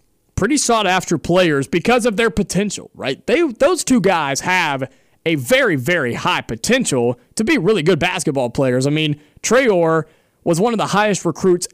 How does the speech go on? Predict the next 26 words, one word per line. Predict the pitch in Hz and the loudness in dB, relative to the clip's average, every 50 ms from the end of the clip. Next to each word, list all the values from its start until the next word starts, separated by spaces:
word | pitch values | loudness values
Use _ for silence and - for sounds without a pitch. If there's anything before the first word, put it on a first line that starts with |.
| _ | _
ever | 202 233 262 220 190 - - - - _ _ _ _ _ _ _ _ _ _ | -4 -2 -2 -4 -4 -8 -12 -16 -20 _ _ _ _ _ _ _ _ _ _
at | - 160 151 | -2 -2 0
Auburn, | 143 127 123 110 - 71 57 - - _ _ _ _ | 2 0 0 0 -4 -8 -14 -18 -20 _ _ _ _
and | 151 160 165 165 165 165 165 156 | -2 0 2 2 2 0 0 0
Westry | 160 - - 127 143 190 226 240 - - 190 190 185 180 190 208 190 - _ _ _ _ _ - | 0 -2 0 -2 0 0 0 -2 -2 -2 0 0 2 2 2 0 -2 -4 _ _ _ _ _ -4
is | 190 170 190 | -2 0 0
up | 240 240 - | 0 -2 0
there | - 220 220 208 | 0 2 2 2
too. | - - 214 269 220 - - | 0 0 0 0 -2 -2 -4
And | 90 131 139 | -6 -6 -4
both | 131 226 294 - | -2 -2 -2 -2
of | - 190 160 | -4 -2 -2
them | 196 175 151 | -2 -2 -2
are | 139 | 0
going | 143 208 233 208 | 0 0 0 0
to | 160 | 0
be | 151 156 | -2 -2
really, | 143 147 160 156 151 | 0 0 0 0 0
really | 151 143 127 | 0 0 0
good, | 117 113 156 233 254 190 139 135 127 - | 0 0 2 2 2 2 0 -2 -4 -2
but | 160 160 160 151 - - _ _ _ _ _ _ _ - | 0 0 0 -2 -4 -12 _ _ _ _ _ _ _ -4
they | 139 143 | -4 -2
just | 160 175 - | -2 -2 0
didn't | - 180 175 156 139 | 2 0 0 0 -2
pan | - 165 160 160 156 | -2 0 0 0 0
out | 156 156 151 147 127 - | 0 0 0 -2 -2 -4